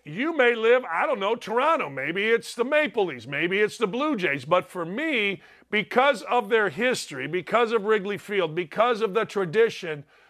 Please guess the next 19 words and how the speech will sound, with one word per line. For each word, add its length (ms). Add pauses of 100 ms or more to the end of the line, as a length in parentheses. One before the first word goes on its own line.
(140)
of 240
the 80
Chicago 560
Cubs 340
being 360
there 120
basically 540
from 220
the 80
get-go 720 (400)
of 200
baseball, 640
I 220
can 240
see 400
where 460
you 380
might 440 (580)
nationally 1200